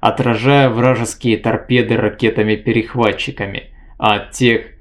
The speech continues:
которые всё же сумели проскользнуть, уклонялись. Впрочем, огонь был плотным. Иного и не стоило ожидать, когда в тебя раз за разом стреляют четыре корабля одновременно.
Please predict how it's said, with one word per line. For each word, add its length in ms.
которые 480
всё 280
же 120
сумели 480
проскользнуть, 960
уклонялись. 800
Впрочем, 580
огонь 360
был 160
плотным. 560
Иного 420
и 40
не 120
стоило 560
ожидать, 520
когда 320
в 80
тебя 420
раз 320
за 200
разом 380
стреляют 680
четыре 440
корабля 560
одновременно. 840